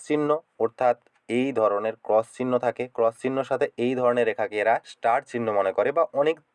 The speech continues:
যে কোনো প্রকারের রেখাকে কিন্তু এরা স্টার চিহ্ন মনে করে। কিন্তু হাতে তিনটি স্বতন্ত্র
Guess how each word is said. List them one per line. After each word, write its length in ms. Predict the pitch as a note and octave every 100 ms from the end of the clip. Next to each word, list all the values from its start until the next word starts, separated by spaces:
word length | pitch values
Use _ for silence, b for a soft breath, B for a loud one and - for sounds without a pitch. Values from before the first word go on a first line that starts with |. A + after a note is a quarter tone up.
| _
যে 120 | A#2+ D3
কোনো 120 | F3 F3 D#3
প্রকারের 360 | B2 A#2+ A#2+ - -
রেখাকে 260 | G2 G2+ G2
কিন্তু 140 | G2 G2+
এরা 140 | G#2+ D3+ _ _ -
স্টার 200 | G#2+ F#2+
চিহ্ন 180 | - A2 D#3
মনে 140 | G#2+ E2
করে। 120 | D2+ - _ B B B B
কিন্তু 240 | - E3 F#3+ E3
হাতে 240 | C#3 F3+ F3+ _ -
তিনটি 460 | E3 E3+ D#3+ G3 F#3+
স্বতন্ত্র 640 | - B2 D3 D#3 E3 _